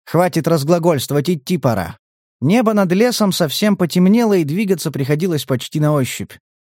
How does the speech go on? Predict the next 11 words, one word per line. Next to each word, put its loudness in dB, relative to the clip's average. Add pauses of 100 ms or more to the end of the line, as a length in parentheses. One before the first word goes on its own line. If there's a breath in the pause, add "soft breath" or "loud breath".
Во 0
главе 2
сократившегося -2
до 0
прежних 0
размеров 0
отряда 0
бесшумной 0
тенью 0
скользил -2
коллекционер. 0